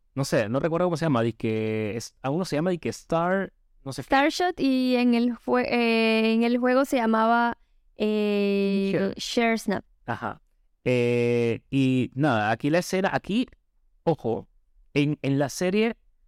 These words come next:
Speaker 1: funcionan mejores las cosas que en el videojuego.
Speaker 2: Sí.
Speaker 1: O sea,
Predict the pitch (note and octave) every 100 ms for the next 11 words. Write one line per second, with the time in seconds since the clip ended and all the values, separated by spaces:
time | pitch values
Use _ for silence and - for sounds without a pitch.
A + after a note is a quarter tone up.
0 | _ _ _ - _ _ _ _ - F3
1 | - F#3+ G3+ G#3 D#3+ - D#3 D#3 F#3 F3
2 | E3 - E3+ B2 - G2+ A#2+ - _ _
3 | - C3 B2+ B2 B2 A#2 A2+ C3+ A2 F#2+
4 | - A#2 G2+